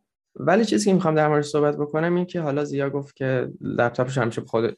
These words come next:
خودش داشته و دوستاش، م، باهاش معامله می‌کردن. اه، من به خاطر اینکه بتونم به پلتفرم معاملاتی که،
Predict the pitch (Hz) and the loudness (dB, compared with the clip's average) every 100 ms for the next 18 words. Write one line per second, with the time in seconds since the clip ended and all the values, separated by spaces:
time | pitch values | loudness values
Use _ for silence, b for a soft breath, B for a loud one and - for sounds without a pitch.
0 | 139 127 120 - 110 - 123 110 104 117 | -4 -2 -2 -2 -2 2 0 0 -2 -4
1 | - - _ _ - - 113 113 107 110 | -4 -14 _ _ -10 -2 0 0 0 0
2 | 110 - 104 101 101 101 101 101 101 101 | -2 -2 0 0 0 0 -2 0 0 0
3 | 135 160 156 - _ _ _ _ _ _ | 0 -2 -4 -12 _ _ _ _ _ _
4 | - - 104 107 104 - 123 131 147 170 | -18 -8 -6 -4 -8 -6 -2 0 2 4
5 | 175 170 - 135 135 135 131 131 160 180 | 2 0 -2 -2 0 2 2 2 2 4
6 | 175 165 151 147 147 151 143 139 131 135 | 2 2 0 -2 -2 -2 0 0 -2 -2
7 | 123 117 - 135 120 113 110 110 110 113 | -2 -2 0 0 0 0 -2 -4 -4 -6
8 | 123 120 117 | -2 0 -2